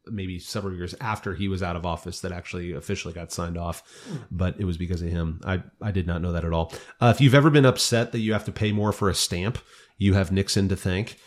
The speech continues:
Speaker 1: On August twelfth, nineteen seventy, he signed the Postal Reorganization Act, which created what we know now today as the United States Postal Service.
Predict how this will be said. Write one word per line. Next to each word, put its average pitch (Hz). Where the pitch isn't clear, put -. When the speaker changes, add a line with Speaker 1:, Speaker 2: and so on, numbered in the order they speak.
Speaker 1:
On 135
August 135
twelfth, 120
nineteen 113
seventy, 107
he 98
signed 98
the -
Postal 107
Reorganization 92
Act, 82
which 92
created 92
what 90
we 98
know 90
now 87
today 90
as 85
the 87
United 87
States 87
Postal 92
Service. 87